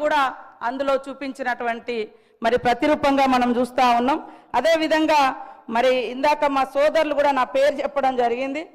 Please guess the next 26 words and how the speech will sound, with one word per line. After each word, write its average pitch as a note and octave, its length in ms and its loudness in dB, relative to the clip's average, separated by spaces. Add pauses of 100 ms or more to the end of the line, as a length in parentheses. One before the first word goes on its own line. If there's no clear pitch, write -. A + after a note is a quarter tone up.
(280)
నేను B3 300 -6
ఇచ్చేది C4+ 560 -2 (140)
అధికారికంగా B3+ 760 -2
జిల్లా A3+ 360 -2
కలెక్టర్లకు, A#3 840 -4 (240)
ఎన్ఆర్జీఎస్ A#3 560 -2
అయితే A#3 180 -8
వాళ్ళకి G#3 300 -2
ఇస్తున్నాం, C4+ 400 -8
లేదా B3+ 260 0 (480)
ఏమైనా D#4 300 0 (120)
గతంలో E4 340 2
ఇచ్చి D#4 280 -4
ఎక్కువ D4 240 -2
ఇచ్చిన E4+ 320 -2
కాడ E4 240 0 (580)
కొద్దిగా D#4 360 0
తక్కువ F#4 200 -8
ఇచ్చి F4 200 -8
ఇస్తున్నాం. D#4 380 -4
ఎందుకంటే D4+ 420 -2
already D4 320 2
ఎక్కువ C#4 260 0
ఎక్కువ D4+ 240 0
డబ్బులు C#4 320 -2
వాళ్ళకు C4+ 340 2